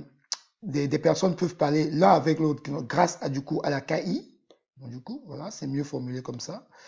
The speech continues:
Viele le, oder sie können ein neues Rezept lernen. Voilà. Oder sie können ein neues, euh, das Rezept. Donc, ici, on va corriger juste la déclinaison. Donc, ein neues,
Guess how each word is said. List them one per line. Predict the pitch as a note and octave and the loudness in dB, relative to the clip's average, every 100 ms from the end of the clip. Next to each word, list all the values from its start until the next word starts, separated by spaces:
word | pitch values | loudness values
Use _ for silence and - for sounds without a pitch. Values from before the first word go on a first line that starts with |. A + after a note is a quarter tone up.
| - - - | -20 -20 -20
Viele | - - G3 G3 | -4 4 10 10
le, | E3+ E3+ - | 10 6 6
oder | F#3 F3 D#3+ | 6 8 6
sie | D3+ | 4
können | F#3+ F#3 | 4 4
ein | D#3+ D3+ | 0 0
neues | D3+ F3 F3 | 4 6 6
Rezept | D3 - D#3 - | 4 0 -4 -2
lernen. | C#3 E3+ F#3 C#3 D#3+ B3 D3 | 0 2 0 -2 -6 -8 -12
Voilà. | C#3 C3+ - - - - - | -8 -8 -8 -20 -20 -14 0
Oder | E3 D#3 D3 | 4 6 4
sie | C#3+ C#3+ | 2 2
können | E3 D3+ | 2 2
ein | C#3+ C#3 C#3 | -2 -4 -2
neues, | D3+ D#3+ C#3+ C#3+ - - - _ _ - | 2 4 2 0 -12 -16 -20 _ _ -6
euh, | C#3+ C3+ C3 B2+ | -2 -2 -2 -4
das | A#2+ C#3 - | -4 -4 -2
Rezept. | C#3+ G3+ A#3 | -2 0 -2
Donc, | D3+ - | -2 -4
ici, | C#3+ - G#3 | -4 0 0
on | F#3 | 2
va | D#3 | 0
corriger | D#3 C#3 C3+ | 0 -2 -2
juste | D3 D3 | -4 -4
la | C#3 | -4
déclinaison. | C3+ C3+ C3+ B2+ C#3+ A#3 | -6 -6 -8 -6 -6 -4
Donc, | C#3+ C#3+ | -6 -8
ein | F3+ C3+ C3+ | -6 -4 0
neues, | D#3 E3 C#3+ C4 - - - - - - | 2 4 4 0 -6 -10 -10 -12 -14 -16